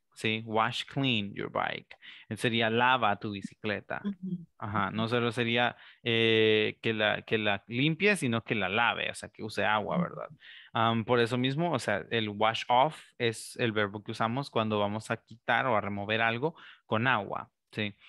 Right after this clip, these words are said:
Speaker 1: Si ustedes están tratando de quitar, por ejemplo, manchas o, o, o, sí, manchas en la ropa, eh, sería, um,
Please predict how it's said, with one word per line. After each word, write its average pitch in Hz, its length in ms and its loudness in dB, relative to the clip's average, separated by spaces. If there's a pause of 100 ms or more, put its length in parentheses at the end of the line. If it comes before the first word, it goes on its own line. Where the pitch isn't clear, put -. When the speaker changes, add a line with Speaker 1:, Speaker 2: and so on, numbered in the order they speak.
(240)
Speaker 1:
Si 117 280 2
ustedes 120 340 0
están 123 220 -2
tratando 120 480 0
de 113 240 2
quitar, 117 460 0
por 110 120 -4
ejemplo, 117 460 -2
manchas 117 640 0
o, 110 80 0
o, 101 760 -2 (460)
o, 104 880 0 (340)
sí, 135 220 -2
manchas 120 480 -4
en 107 120 -6
la 107 100 0
ropa, 123 420 2 (400)
eh, 120 280 4
sería, 120 380 4 (760)
um, 104 580 -4